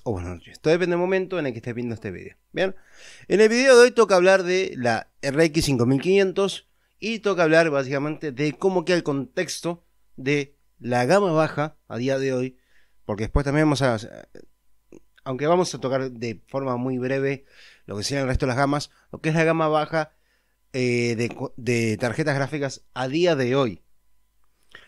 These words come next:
En Uruguay, siempre teniendo en cuenta el contexto uruguayo, igualmente no va a cambiar mucho. Lo que va a cambiar, como mucho en otros países, va a ser los precios. Bien, y puede que, o sea, lo que podría cambiar en otros países es que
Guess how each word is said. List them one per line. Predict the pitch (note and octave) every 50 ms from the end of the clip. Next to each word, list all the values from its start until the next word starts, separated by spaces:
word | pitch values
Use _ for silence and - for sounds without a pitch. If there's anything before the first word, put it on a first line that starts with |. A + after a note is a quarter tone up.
| _ _ -
En | D#3 E3 E3+ F3+ F#3
Uruguay, | G#3 A3 G#3 F#3+ F#3+ G3+ F3+ D3 A2 F#2 - _ _ _ _ _ _ _ _
siempre | - - D3+ D#3+ F3+ G3 G3
teniendo | F3 F#3 F3+ F3+ F3+ F3+
en | F3
cuenta | E3 F3+ F3+ E3+ - G3+ F#3+ F3+
el | C#3 C3+ C3+ C3+ C#3 D3+ D3+ _ _ _
contexto | - C3+ A#2+ A2 C#3+ C#3+ - - D#3
uruguayo, | C#3+ D3 D#3+ F#3 F3 C#3+ - A#2 A2
igualmente | A2+ B2 C3+ C#3 D#3+ F3 F3 F3 F3+
no | E3+
va | E3
a | D#3+
cambiar | D#3 E3 E3 E3 D3+
mucho. | D#3+ F3 E3+ - - A2
Lo | A2+
que | G#2+ B2+
va | D3+
a |
cambiar, | D#3 D#3+ D3+ D#3 D#3 D#3 D#3 - - _ _ _ _
como | - - C#3+ D3+
mucho | D#3+ E3+ F3 D#3+ F3
en | E3
otros | E3 - D3+
países, | - D#3 D3+ -
va | D#3+
a | C#3+
ser | - D#3+
los | C#3 A#2 -
precios. | - - C#3+ C3+ C#3+ B2+ - - - F#2 F2 - - - _ _ _ _ _ _ _ _ _ _ _ _ _ _ _ _ _ _ -
Bien, | - G#2+ A#2 C3 - - _ _ _ -
y | A#2 A#2
puede | - D#3+ F#3 F#3 F3 -
que, | - D#3 B2+ G2+ - - _ _ _ _ _ _ _ -
o | A#2+ A#2 A2+
sea, | - D#3 D3 C#3+
lo | C#3
que | A#2+
podría | B2+ D3 D3+ E3+ E3+
cambiar | D#3+ D#3+ E3+ F3 E3 D3+
en | D3
otros | D3+ D3+ D#3+ C#3+
países | - D#3+ D#3 D#3 D3 D#3+ F3 D#3+ -
es | D#3+ C#3+ B2 -
que | - B2+ B2 A2 - -